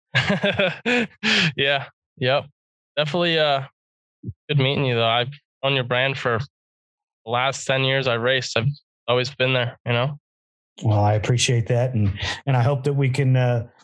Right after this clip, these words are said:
Speaker 2: meet up when you come out to the West Coast and, and I can help you out and, uh, under, under Paul's tutelage and maybe
Speaker 1: Yeah.
Speaker 2: some information that I can give you. Uh, we can
Speaker 1: Absolutely.
Speaker 2: we can get you up front and, and, like, get you having a good time.
Speaker 1: Absolutely.
Speaker 2: Uh,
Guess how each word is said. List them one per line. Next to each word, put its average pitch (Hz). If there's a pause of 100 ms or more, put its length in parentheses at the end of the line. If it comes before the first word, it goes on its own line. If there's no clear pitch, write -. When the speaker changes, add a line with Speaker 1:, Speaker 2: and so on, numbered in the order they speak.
Speaker 2:
meet 131
up 131
when 135
you 123
come 135
out 131
to 127
the 127
West 127
Coast 135
and, 110 (240)
and 120
I 110
can 107
help 127
you 120
out 127
and, 107
uh, 101
under, 104 (180)
under 117
Paul's 120
tutelage 127
and 107 (300)
maybe 113
Speaker 1:
Yeah. 127
Speaker 2:
some 120
information 120
that 110
I 117
can 123
give 123
you. 127
Uh, - (220)
we 127
can -
Speaker 1:
Absolutely. 131
Speaker 2:
we 117
can 113
get 123
you 131
up 123
front 131
and, 117
and, 120
like, 120
get 120
you 117
having 117
a 113
good 117
time. 123 (320)
Speaker 1:
Absolutely. 143
Speaker 2:
Uh, 131